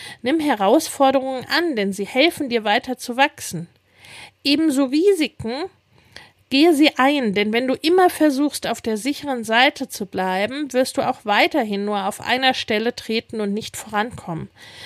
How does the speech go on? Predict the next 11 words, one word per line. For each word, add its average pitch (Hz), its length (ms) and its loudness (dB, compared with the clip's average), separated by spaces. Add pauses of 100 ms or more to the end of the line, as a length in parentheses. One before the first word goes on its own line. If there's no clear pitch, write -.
(160)
Du 214 100 -4
kannst 254 320 -4
das 302 140 -2
vergleichen 254 760 2
mit 277 180 -2
einem 277 460 0 (640)
Pendel. 269 640 2 (1300)
Wenn 247 320 -2
das 277 220 2
Pendel 330 640 2 (520)
nach 269 600 0